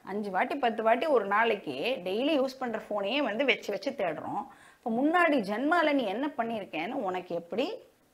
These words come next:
ஞாபகம் இருக்கும்? அதனால உனக்கு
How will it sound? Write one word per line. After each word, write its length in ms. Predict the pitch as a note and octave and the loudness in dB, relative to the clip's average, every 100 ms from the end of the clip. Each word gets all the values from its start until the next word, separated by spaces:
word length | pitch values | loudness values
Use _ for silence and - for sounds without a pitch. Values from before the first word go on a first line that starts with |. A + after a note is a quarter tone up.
| _ | _
ஞாபகம் 680 | - D#3+ G3 A#3+ G3 F#3+ B3 | -12 -6 -2 0 0 -2 -4
இருக்கும்? 440 | D#3+ D#3 - A#3+ G#4+ | -4 -8 -8 -8 -8
அதனால 420 | - F#3 F3 F#3+ G#3+ | -10 -10 -8 -6 -6
உனக்கு 500 | F3 D#3+ A#3 D4 | -6 -8 -10 -10